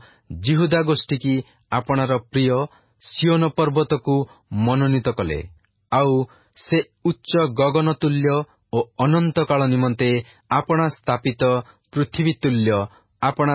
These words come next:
ଧର୍ମଧାମ ନିର୍ମାଣ କଲେ। ଆହୁରି ସେ ଆପଣା ଦାସ ଦାଉଦଙ୍କୁ ମନୋନୀତ କଲେ ଓ ମେଷଖୁଆଡ଼ରୁ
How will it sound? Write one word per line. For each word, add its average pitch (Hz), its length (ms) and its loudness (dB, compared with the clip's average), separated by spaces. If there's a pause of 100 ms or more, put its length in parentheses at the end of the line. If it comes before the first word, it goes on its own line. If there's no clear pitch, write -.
ଧର୍ମଧାମ 135 600 0 (500)
ନିର୍ମାଣ 135 480 2
କଲେ। 82 280 -4 (720)
ଆହୁରି 139 360 2 (400)
ସେ - 200 -2 (180)
ଆପଣା 147 380 0
ଦାସ 131 300 -2 (640)
ଦାଉଦଙ୍କୁ 147 640 2
ମନୋନୀତ 123 540 0
କଲେ 82 280 -4 (680)
ଓ 147 80 4 (520)
ମେଷଖୁଆଡ଼ରୁ 135 880 0